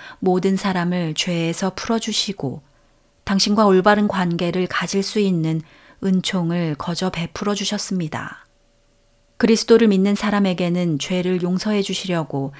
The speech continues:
하느님께서 그리스도를 제물로 내어주셔서 피를 흘리게 하셨습니다. 이리하여 하느님께서 당신의 정의를 나타내셨습니다. 과거에는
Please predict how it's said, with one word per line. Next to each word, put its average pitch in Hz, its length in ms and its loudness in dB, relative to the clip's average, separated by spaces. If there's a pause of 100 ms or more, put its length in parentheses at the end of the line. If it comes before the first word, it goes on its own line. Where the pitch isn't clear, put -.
(120)
하느님께서 175 920 0 (300)
그리스도를 190 560 -2
제물로 175 540 -2
내어주셔서 170 920 -4 (360)
피를 233 420 0
흘리게 175 480 -2
하셨습니다. 170 920 -6 (880)
이리하여 180 760 -2 (320)
하느님께서 190 920 -2 (280)
당신의 185 460 0
정의를 170 640 -2
나타내셨습니다. 165 1300 -6 (1200)
과거에는 180 880 0